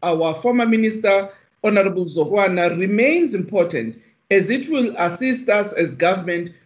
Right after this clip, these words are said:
with necessary information from which we can plan interventions that will improve the agricultural sector in Af-,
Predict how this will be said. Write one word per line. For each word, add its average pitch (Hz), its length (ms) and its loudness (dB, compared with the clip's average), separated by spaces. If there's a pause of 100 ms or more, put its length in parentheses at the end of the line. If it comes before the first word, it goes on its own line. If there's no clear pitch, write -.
(120)
with 180 180 -2
necessary 240 640 0
information 185 880 -2 (180)
from 196 280 4
which 285 240 4
we 254 80 -2
can 196 260 0
plan 202 340 0
interventions 202 920 -2 (340)
that 202 180 2
will 196 120 0
improve 233 460 -2
the 190 120 0
agricultural 160 600 -2
sector 143 360 -2
in 131 100 -2
Af-, 120 180 -6